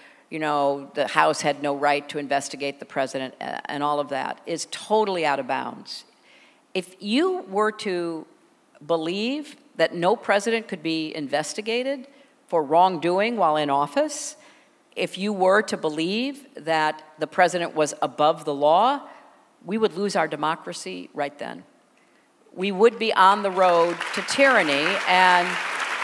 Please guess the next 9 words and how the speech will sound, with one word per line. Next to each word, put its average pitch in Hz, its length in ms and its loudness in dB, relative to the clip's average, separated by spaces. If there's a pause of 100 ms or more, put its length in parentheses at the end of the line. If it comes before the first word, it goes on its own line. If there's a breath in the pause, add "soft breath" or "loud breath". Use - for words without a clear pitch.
(2500)
you 302 60 2
know, 294 380 8 (1300)
if, - 360 -2
if, - 440 -4 (1800)
if 214 180 -2
he 262 180 -2
wants 220 400 2
to - 120 -6
contest - 880 0